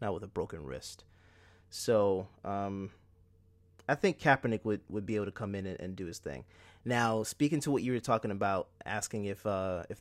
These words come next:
the Philly base is racist, I don't think they're racist. Um, they didn't have an issue with Malcolm Jenkins protesting, nor do they have an issue with Chris Long protesting.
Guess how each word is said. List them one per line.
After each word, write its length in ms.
the 280
Philly 340
base 320
is 140
racist, 540
I 100
don't 140
think 160
they're 160
racist. 520
Um, 480
they 160
didn't 140
have 160
an 80
issue 340
with 220
Malcolm 260
Jenkins 380
protesting, 800
nor 280
do 80
they 100
have 160
an 100
issue 260
with 140
Chris 260
Long 320
protesting. 560